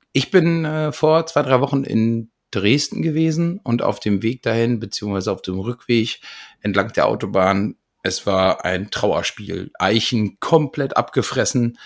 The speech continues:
nichts mehr von da, richtig heftig. Also so, wie es hier nicht annähernd ist. Also hier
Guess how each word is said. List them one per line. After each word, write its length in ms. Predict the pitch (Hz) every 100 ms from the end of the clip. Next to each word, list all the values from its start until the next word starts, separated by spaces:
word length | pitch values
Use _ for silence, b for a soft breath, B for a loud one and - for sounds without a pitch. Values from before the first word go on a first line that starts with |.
| B B
nichts 400 | - 147 - -
mehr 180 | 143 123
von 240 | - 117
da, 400 | 107 107 107 123 B B B B -
richtig 800 | 151 135 - - 120 120 - 117
heftig. 500 | 104 - 82 - 92
Also 180 | 95
so, 460 | 98 107 127 - 113 101 - -
wie 140 | 117
es 140 | 110 -
hier 280 | - 127
nicht 280 | 120 107 -
annähernd 460 | 120 151 95 82 82
ist. 180 | 90 -
Also 240 | 98 98
hier 340 | 92 120 113